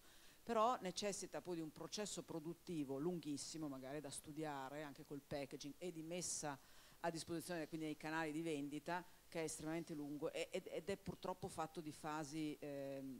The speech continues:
quelle, molto definite, molto im-, impossibile da saltarle. Immagino che Agile arrivi da un processo di, di startup o di prodotti digitali dove invece è completamente diverso, cioè la produzione non esiste, cioè nel senso è programmazione.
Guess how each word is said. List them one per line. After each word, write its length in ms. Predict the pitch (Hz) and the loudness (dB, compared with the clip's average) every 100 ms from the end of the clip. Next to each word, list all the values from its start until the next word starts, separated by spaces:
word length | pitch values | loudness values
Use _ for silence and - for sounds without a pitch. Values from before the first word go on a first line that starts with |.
| - - | -10 2
quelle, 520 | 165 135 131 139 - | 2 2 -2 -4 -4
molto 320 | 165 165 165 | -2 -2 -2
definite, 520 | 156 - 151 143 - | -6 -4 -2 -2 -2
molto 560 | 147 160 156 170 160 151 | -2 -2 -2 0 2 2
im-, 140 | 147 - | 0 -4
impossibile 460 | 180 190 180 170 143 | -2 -2 -2 -2 -2
da 40 | |
saltarle. 600 | - 120 120 113 120 127 - - - - 185 | -4 -8 -6 -8 -8 -14 -16 -20 -20 -10 -2
Immagino 380 | 185 175 208 | 2 4 2
che 140 | - 165 | 2 2
Agile 340 | 160 175 175 | 4 4 4
arrivi 240 | 156 170 160 | 2 2 4
da 80 | |
un 80 | 147 | 2
processo 580 | 139 156 - 160 147 156 | 2 -2 0 0 0 -2
di, 220 | 143 147 | 0 0
di 140 | 139 139 | -2 -4
startup 600 | - 143 - 160 143 135 | -4 -6 0 0 0 -2
o 120 | 147 147 | -2 -4
di 100 | 151 | -4
prodotti 380 | 156 170 165 | 0 0 2
digitali 500 | 151 139 180 156 147 | 0 -2 0 4 4
dove 140 | 156 143 | 4 4
invece 320 | 147 156 170 | 2 2 0
è 60 | 151 - - - | -4 -12 -20 -12
completamente 420 | 147 139 143 135 | -4 -2 -2 -2
diverso, 400 | 123 143 131 - | 0 2 2 -2
cioè 80 | 117 | -4
la 80 | 135 | -2
produzione 420 | 156 151 - 165 | 0 0 2 2
non 160 | 147 147 | 2 0
esiste, 440 | 139 160 - - - | 0 0 -2 -4 0
cioè 120 | 196 | 2
nel 120 | 175 165 | 2 2
senso 320 | 170 147 147 | 2 2 0
è 60 | |
programmazione. 1080 | 156 165 156 160 151 - - 180 143 139 | 2 2 2 0 0 -2 4 6 6 2